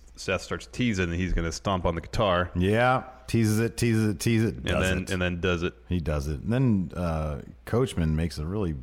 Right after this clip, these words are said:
Speaker 2: weird Jay-Z reference.
Speaker 1: Yeah.
Speaker 2: I think, 'cause, like, everybody on Twitter was like, "What is Coachman talking
Speaker 1: Well, he
Speaker 2: about?"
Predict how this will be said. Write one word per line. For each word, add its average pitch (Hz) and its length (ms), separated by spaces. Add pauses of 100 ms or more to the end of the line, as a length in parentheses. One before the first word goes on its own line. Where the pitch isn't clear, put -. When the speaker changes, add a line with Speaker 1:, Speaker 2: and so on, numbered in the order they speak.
(100)
Speaker 2:
weird 85 320
Jay-Z 87 380
reference. 69 480 (520)
Speaker 1:
Yeah. 143 600 (1160)
Speaker 2:
I 208 220
think, - 720 (400)
'cause, 165 180
like, 151 180
everybody 202 420
on 139 80
Twitter 160 220
was 113 120
like, 127 200
"What 147 100
is 208 100
Coachman - 380
talking 117 260
Speaker 1:
Well, 180 100
he 170 80
Speaker 2:
about?" 165 260